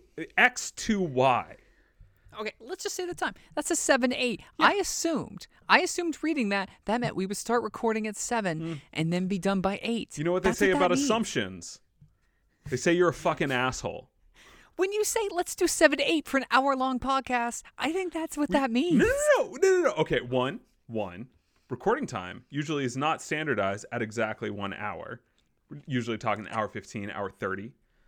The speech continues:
Speaker 1: Do a little cutting, a little trimming. Second of all, we're specifically talking about not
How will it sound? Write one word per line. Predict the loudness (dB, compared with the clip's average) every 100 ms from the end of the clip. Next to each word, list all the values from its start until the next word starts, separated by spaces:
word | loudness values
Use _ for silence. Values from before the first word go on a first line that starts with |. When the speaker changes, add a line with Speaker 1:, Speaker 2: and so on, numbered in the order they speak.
| _ -4
Speaker 1:
Do | 0
a |
little | 0 -2
cutting, | -4 -4 -6 -10
a | -6
little | -6
trimming. | -6 -4 -4 -4 -10 _ _ _
Second | -4 0 2 2
of | 0
all, | -2
we're | -4 -8
specifically | -6 -8 -6 -4 2 2
talking | 4 4 2 2
about | 2 2
not | 2 2 2 0